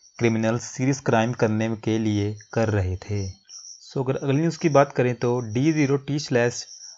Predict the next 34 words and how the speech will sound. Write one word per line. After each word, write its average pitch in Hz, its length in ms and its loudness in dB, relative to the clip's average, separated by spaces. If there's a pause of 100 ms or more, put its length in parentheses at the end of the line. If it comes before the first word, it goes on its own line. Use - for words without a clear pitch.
(120)
नाम 123 240 0
के 143 140 0 (120)
एक 131 100 -4 (120)
Twitter 127 200 4
यूजर 120 340 2
ने 113 320 -2 (300)
eBay 123 280 4
से 165 140 0
एक 139 320 -2 (100)
Axon 135 680 2
कंपनी 117 360 -2
का 117 240 0 (460)
कैमरा 113 320 0
खरीदा 107 600 -2 (480)
और - 160 -4
उस 175 160 0
कैमरे 120 420 2
में 120 260 0
उसे 120 560 -4 (600)
वीडियो 120 340 2
फुटेज 131 320 0
मिली 117 240 2
जो 120 220 2
कि 117 380 -4 (420)
मिलिट्री 113 420 0
पुलिस 120 360 0
ऑफिशियल्स 117 460 -2 (180)
की 98 140 0
थी। 107 260 -6 (640)
So, - 200 -2 (100)
Google 139 320 0
के 196 80 2
वाइस 151 280 4
प्रेसिडेंट 117 540 0